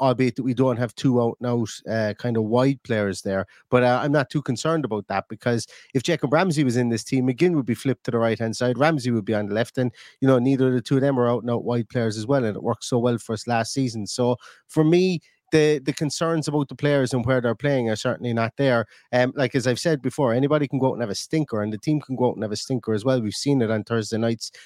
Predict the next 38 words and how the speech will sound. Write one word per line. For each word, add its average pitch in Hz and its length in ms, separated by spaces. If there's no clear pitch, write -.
previously 135 720
here. 135 320
But 135 140
for 139 140
me, 147 340
it's 120 100
a 135 60
very 147 240
rational, 135 500
it's 117 140
a 120 60
very, 123 480
i-, 127 180
it's, 131 260
it's, - 440
it's, 120 220
it's 131 160
not 143 200
a 131 140
catastrophic 131 640
setup 135 360
at 123 80
all. 143 280
I 135 60
think 123 200
it's 120 120
actually 123 300
a - 20
really 123 160
rational 127 380
setup, 139 320
and 127 60
it's - 120
a 120 80
well 117 220
thought 120 180
out 123 220
setup 151 360